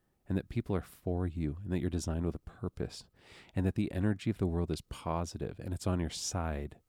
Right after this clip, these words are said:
yeah, that's the stuff that's gonna change who you are. Because the more grounded we are in our identity,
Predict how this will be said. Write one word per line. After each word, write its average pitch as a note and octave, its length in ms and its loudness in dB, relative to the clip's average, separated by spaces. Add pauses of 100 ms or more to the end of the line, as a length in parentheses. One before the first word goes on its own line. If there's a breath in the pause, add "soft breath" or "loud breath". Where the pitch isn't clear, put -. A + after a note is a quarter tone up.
(600 soft breath)
yeah, F2+ 480 4
that's F2+ 600 0
the - 160 -4
stuff - 440 -8
that's - 200 -14
gonna - 240 -8
change - 480 -10
who - 80 -6
you - 320 -8
are. - 300 -16 (840)
Because G#2 320 2
the G#2 60 4
more G#2 160 6
grounded G2+ 300 6
we F#2+ 60 6
are F2+ 100 6
in F2 80 4
our D#2+ 80 2
identity, A2 640 0